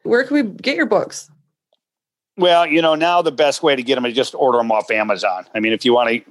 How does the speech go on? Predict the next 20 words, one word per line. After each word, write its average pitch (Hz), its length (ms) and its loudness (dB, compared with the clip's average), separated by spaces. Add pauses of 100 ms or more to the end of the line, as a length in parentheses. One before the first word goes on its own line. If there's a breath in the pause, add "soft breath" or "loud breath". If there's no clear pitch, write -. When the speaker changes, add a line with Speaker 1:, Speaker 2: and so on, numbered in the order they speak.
Speaker 2:
read 127 180 2
'em 117 80 0
on 113 80 0
a 107 60 -4
Kindle, 131 520 2
they're, 107 220 0 (380)
you 120 100 -2
know, 113 140 2
you 107 160 2
can 113 100 -4
do 110 160 0
that. 117 340 4
Or 113 100 4
if 101 120 -4
you 110 60 2
wanna 107 180 0
order 113 160 0
the 104 100 -2
paperback, 110 680 -2
probably 117 300 0